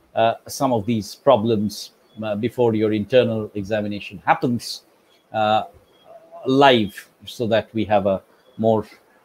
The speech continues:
uh, more open forum for discussion. Right then, well, that is then Ruskin Bond's All Roads to the Ganga. With that, we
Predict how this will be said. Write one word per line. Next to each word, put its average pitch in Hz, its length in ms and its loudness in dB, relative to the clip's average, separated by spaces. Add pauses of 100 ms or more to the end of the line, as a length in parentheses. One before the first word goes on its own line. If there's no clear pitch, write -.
(200)
uh, 95 280 -4 (880)
more 110 360 -2 (540)
open 147 320 4
forum 117 460 2
for 104 120 -14
discussion. - 520 -12 (580)
Right 196 220 8
then, 233 320 6 (720)
well, 175 160 8
that 214 180 6
is 233 200 0
then 214 320 4
Ruskin 175 440 0
Bond's 170 920 0
All 151 200 6
Roads 143 440 2
to 127 100 -16
the 123 100 -4
Ganga. 160 520 0 (140)
With 127 320 -6
that, 196 420 2 (1160)
we 147 240 2